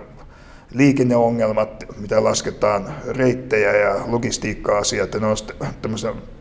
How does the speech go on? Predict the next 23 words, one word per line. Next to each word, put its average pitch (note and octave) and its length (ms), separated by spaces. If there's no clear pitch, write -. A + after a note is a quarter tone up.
verkot- A#2 320
ja A2 100
algoritmisen G2 600
puoleen F#2 360
menee, F#2+ 200
että - 220
verkkoteoria, C3 520
ihmiset D3 280
tekee C#3 200
niin D3 140
erilaisia B2+ 520
asioita A2+ 420
siinä, F#2+ 320
ne F#2+ 80
jotkut A#2+ 300
keskittyy - 460
algoritmeihin, A#2+ 720
topologiseen A#2+ 540
verkkoteoriaan A2+ 600
ja G#2+ 60
mikä A2 220
mihinkin, A2 440
ja G#2 120